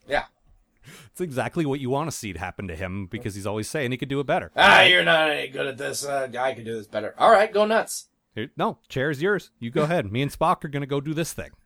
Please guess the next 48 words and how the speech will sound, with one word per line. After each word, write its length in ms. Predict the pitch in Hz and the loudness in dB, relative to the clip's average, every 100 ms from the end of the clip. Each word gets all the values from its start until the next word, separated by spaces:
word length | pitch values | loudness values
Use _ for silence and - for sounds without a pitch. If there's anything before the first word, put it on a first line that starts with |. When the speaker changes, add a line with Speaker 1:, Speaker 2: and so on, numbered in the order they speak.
| - | -20
Speaker 1:
Great 280 | 139 143 151 | -6 -2 0
Speaker 2:
Oh. 20 | - | -2
Speaker 1:
scene 260 | - 131 | -6 -6
in 60 | 107 | -4
that, 180 | 107 - | -6 -6
by 80 | |
the 60 | 92 | -8
way. 80 | 98 - | -10 -10
"Sit 240 | 240 240 | -12 -6
down 200 | 233 247 | -2 -2
in 60 | 262 | -4
the 80 | |
chair. 220 | - - 139 | -6 -4 -4
It's 100 | - | -4
very 180 | 117 - | -6 -6
comfortable." 500 | 101 101 92 104 - | -10 -12 -14 -12 -8
There 140 | 185 | -6
you 120 | 175 | -6
go. 220 | - 87 - _ _ | -8 -14 -16 _ _
Speaker 2:
Yep. 180 | 113 - _ - | -10 -10 _ -12
<laughs> 80 | - - _ _ _ _ _ - 110 | -10 -10 _ _ _ _ _ -8 -4
No, 100 | 131 | -4
it's 140 | 117 | -4
a 40 | 190 | -2
good 160 | 214 | -2
book. 240 | 208 190 _ _ | -4 -12 _ _
Speaker 1:
So 220 | - 190 | 2 8
that's 140 | 208 | 8
Speaker 2:
I 20 | 190 | 8
like 160 | 180 | 6
Speaker 1:
your, 200 | 196 175 | 6 8
uh, 280 | 160 151 139 | 8 8 6
that's 240 | 175 196 | 2 2
your 100 | 170 | 0
Trek 340 | 151 190 180 143 | 0 2 2 2
book 220 | 175 180 | 0 2
recommendation 680 | 127 117 113 101 98 98 104 | -2 -4 -8 -6 -6 -6 -12
for 80 | 104 | -10
the 80 | 95 | -8
week. 340 | 101 - _ _ _ | -8 -10 _ _ _
Speaker 2:
Oh, 220 | 107 139 151 | -2 0 4
don't, 320 | 160 160 110 | 2 2 0
don't 180 | 156 180 | -2 0
commit 300 | 185 175 175 | 0 2 2
us 140 | - | 0
to 100 | 143 | -4
that. 1080 | 127 139 78 - - - - 220 - 196 | -2 -2 0 0 2 2 6 6 8 2
Speaker 1:
<laughs> 60 | - | 2